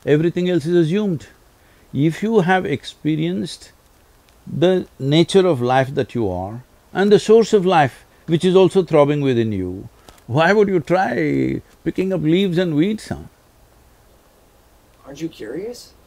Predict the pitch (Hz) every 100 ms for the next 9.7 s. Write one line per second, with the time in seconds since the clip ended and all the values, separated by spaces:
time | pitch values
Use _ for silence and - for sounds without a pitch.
0 | _ _ _ - 349 359 - 160 170 -
1 | 170 175 185 208 208 180 _ _ - 120
2 | 151 190 - - 123 147 185 196 180 165
3 | 160 151 165 156 117 131 147 165 135 135
4 | 143 143 123 127 135 135 120 - - 123
5 | - - - _ - 113 101 104 104 76
6 | - _ _ _ 110 120 127 95 87 -
7 | 85 78 _ _ _ - 160 135 123 135
8 | 139 147 139 143 143 165 165 175 175 -
9 | 202 214 214 208 220 254